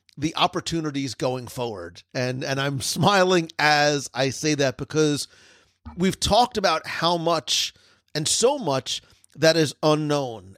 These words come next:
And this really is an, a reinvention and a retelling of the comics in the story of what we've seen so far, and also in terms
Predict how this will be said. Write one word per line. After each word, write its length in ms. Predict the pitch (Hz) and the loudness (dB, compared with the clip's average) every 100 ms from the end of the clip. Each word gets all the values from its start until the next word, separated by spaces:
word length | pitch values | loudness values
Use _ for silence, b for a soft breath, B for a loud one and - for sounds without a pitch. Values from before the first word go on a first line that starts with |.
| - | -10
And 240 | 127 135 | -8 -4
this 160 | 151 160 | -2 -2
really 600 | 151 170 277 269 220 165 | -4 0 0 2 -2 4
is 320 | 190 190 165 | 6 6 4
an, 140 | 156 147 | 0 0
a 60 | |
reinvention 800 | 147 143 139 196 196 156 151 151 | 2 0 2 2 2 2 2 2
and 160 | 151 135 | 0 0
a 40 | |
retelling 720 | 131 135 165 - 156 147 139 127 b b b b | 0 0 -2 -2 -2 0 -2 -6 b b b b
of 440 | 147 143 139 127 - b b | 4 4 4 -2 -8 b b
the 100 | - | -8
comics 640 | - - 170 170 147 - - | -4 2 2 2 -2 -4 -4
in 120 | 143 | -4
the 80 | 127 | -2
story 340 | - 170 175 | 0 2 4
of 60 | 151 | 4
what 120 | 151 | 2
we've 120 | 151 | -2
seen 260 | 123 160 147 | -2 -2 -2
so 160 | 139 127 | -2 -2
far, 480 | 160 175 208 208 - b b b b | -2 -2 -2 -6 -8 b b b b
and 120 | 170 175 | -2 4
also 360 | 208 220 208 | 4 4 2
in 80 | 180 | 2
terms 460 | - 165 170 160 | 0 0 0 -2